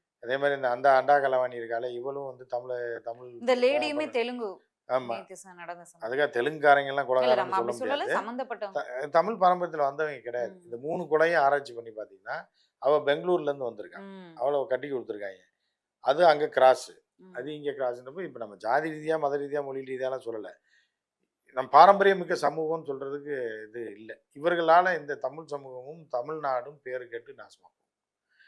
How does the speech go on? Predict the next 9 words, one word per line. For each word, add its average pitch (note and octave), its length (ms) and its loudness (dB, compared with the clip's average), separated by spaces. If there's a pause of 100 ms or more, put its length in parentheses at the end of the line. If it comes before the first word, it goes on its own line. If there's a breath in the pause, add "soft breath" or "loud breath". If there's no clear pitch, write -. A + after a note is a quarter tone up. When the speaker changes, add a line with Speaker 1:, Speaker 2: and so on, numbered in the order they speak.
(220 soft breath)
Speaker 1:
ஈத்தாப்புல D#3+ 440 4
இருக்க C3+ 460 2
வீட்டு C3 220 -8
பையன் B2+ 360 -6
வந்து, D3+ 420 -14 (760)
அஹ், C3 220 -6
இருபத்தோரு C#3 420 -2
வயசு. A2 420 -10
Speaker 2:
ஆமா, F3+ 220 -20